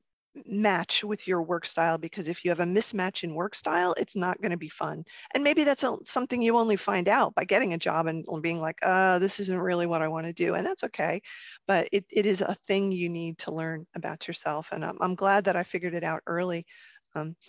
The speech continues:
there were a couple times where, as part of my job, I had to fill in for the naming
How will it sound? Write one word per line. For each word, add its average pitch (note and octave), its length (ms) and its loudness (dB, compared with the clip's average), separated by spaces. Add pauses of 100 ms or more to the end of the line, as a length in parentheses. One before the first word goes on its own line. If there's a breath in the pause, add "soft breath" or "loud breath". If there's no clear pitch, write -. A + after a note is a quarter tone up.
(400 loud breath)
there F#3+ 120 2
were G3 100 4
a - 40 0
couple B3 260 0
times F#3 500 -2
where, E3+ 480 2 (440 loud breath)
as F#3+ 120 2
part F#3+ 220 2
of F3+ 80 -4
my F3+ 140 0
job, E3+ 320 2 (100)
I D#3 120 2
had F3 260 -6
to E3+ 100 -6
fill F3 300 -2
in G#3 260 0 (300 soft breath)
for F3+ 180 0
the E3+ 120 -2
naming F3+ 500 0